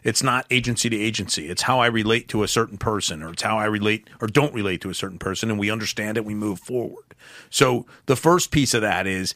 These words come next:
it's still all about relationships and being, being able to be trusted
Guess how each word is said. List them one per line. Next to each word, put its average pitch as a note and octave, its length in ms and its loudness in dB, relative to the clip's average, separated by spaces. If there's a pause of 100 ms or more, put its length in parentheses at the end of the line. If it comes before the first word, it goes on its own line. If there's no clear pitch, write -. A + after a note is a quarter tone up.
(160)
it's - 160 0
still D3+ 260 4
all B2 200 2
about G#2 280 0
relationships - 880 -4
and G#2 160 -2
being, A#2+ 480 2
being B2 240 2
able A#2+ 320 2
to G2 400 0 (180)
be G#2+ 140 -2
trusted - 760 0